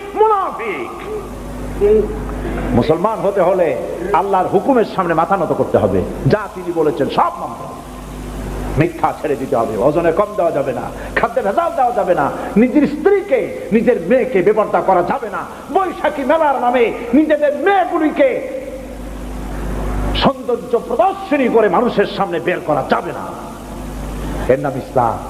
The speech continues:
এর নাম কি? এই ধরনের মুসলমান হইতে পারবো আমরা? হইতে পারবো? এই ধরনের মুসলমান হইতে রাজি আছি? এরা কারা রাজি?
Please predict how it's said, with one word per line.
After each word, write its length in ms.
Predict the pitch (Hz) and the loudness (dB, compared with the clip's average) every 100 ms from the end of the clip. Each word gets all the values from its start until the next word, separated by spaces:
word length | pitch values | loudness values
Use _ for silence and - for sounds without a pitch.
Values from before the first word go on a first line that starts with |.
| 113 | 2
এর 80 | 143 185 | 4 2
নাম 100 | 220 202 | 0 -2
কি? 140 | 302 240 151 - - - - - - - - - - - - - - - - - - - - - - - | -2 -2 -4 -4 0 2 2 2 2 0 -2 -4 -4 -6 -8 -10 -10 -6 -6 -4 -6 -6 -6 -6 -4 0
এই 160 | 104 156 | 2 2
ধরনের 360 | 143 156 151 139 | 2 2 2 0
মুসলমান 520 | 135 - 143 139 131 110 | 0 2 4 4 2 4
হইতে 180 | 135 143 | 2 4
পারবো 240 | 143 151 | 2 2
আমরা? 240 | 190 208 185 120 - - - - - - - - - - - - - - - - | 0 2 0 0 -6 -12 -12 -8 -4 0 2 2 2 2 2 2 2 0 0 0
হইতে 160 | 147 185 | -2 -2
পারবো? 320 | 190 220 254 247 170 - - - - - - - - - - - - | -4 -2 0 2 2 0 -2 0 2 2 2 2 2 2 2 2 2
এই 80 | 202 | 2
ধরনের 300 | 214 226 226 220 | 2 2 2 2
মুসলমান 260 | - 226 | 2 2
হইতে 140 | 226 247 | 4 2
রাজি 240 | 233 233 | 2 2
আছি? 280 | 262 254 - 247 202 - - - - - - 311 - - | 2 2 0 0 0 2 2 4 4 2 2 2 2 2
এরা 140 | 359 359 | 2 4
কারা 180 | 359 359 | 4 4
রাজি? 380 | 359 330 330 | 4 2 -2